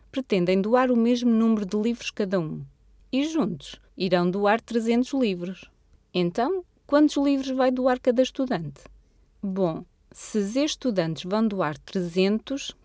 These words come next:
cada estudante vai doar trezentos a dividir por Z. trezentos a dividir por Z. E a Ana tem cento e vinte e sete livros.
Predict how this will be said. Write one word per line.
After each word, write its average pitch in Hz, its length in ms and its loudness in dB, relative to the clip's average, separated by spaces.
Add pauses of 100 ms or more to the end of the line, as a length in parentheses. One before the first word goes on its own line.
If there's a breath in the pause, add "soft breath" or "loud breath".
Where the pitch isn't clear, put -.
(100)
cada 170 260 0
estudante 202 540 -2
vai 226 200 0
doar 180 340 -2
trezentos 170 680 -4
a 226 60 4
dividir 226 480 0
por 254 180 -2
Z. 214 320 0 (520)
trezentos 170 540 -2
a - 20 0
dividir 196 460 -2
por 247 180 0
Z. 190 320 -2 (480)
E 262 160 4
a 170 140 2
Ana 180 160 2
tem 220 160 0
cento 220 320 -2
e 233 60 0
vinte 233 200 2
e - 40 -14
sete 254 280 2
livros. 220 540 -4